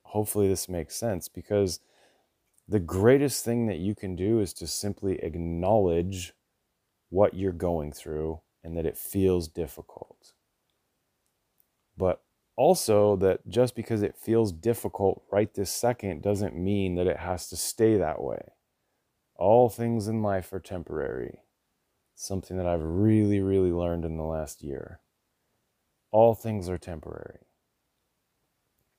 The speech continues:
And I remind myself that when I'm going through something that I'm struggling with.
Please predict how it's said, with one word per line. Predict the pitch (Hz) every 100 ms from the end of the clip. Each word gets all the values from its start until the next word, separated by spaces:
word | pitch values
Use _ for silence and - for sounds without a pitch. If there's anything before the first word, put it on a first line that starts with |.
| _ _ _ _ _ _ _ _
And | 82
I | 82
remind | 82 90 127 151
myself | 113 - 92 85
that | 85 87 90 - _ _ _ _ _ _
when | - 82 92 101
I'm | 101 98
going | 92 90 87
through | - 87
something | - 87 85 - 85 82 82 - _ _ -
that | 82
I'm | 82 82
struggling | - - 73 65 58 55
with. | - - _ _